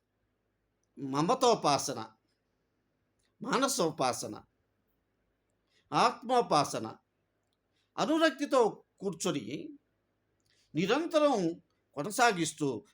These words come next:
ఉచ్ఛ్వాస నిశ్వాసాలు ఏ విధంగా అయితే లయగతంగా నృత్యం చేస్తూ ఉంటాయో,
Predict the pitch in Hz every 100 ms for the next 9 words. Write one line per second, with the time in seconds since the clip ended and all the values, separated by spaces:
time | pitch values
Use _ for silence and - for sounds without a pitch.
0 | - 175 175 247 233 233 165 156 190 214
1 | 185 165 151 135 139 190 196 180 170 156
2 | 139 131 131 135 127 117 127 196 190 160
3 | 143 135 139 127 123 120 185 139 131 -
4 | - 127 117 98 113 110 202 269 160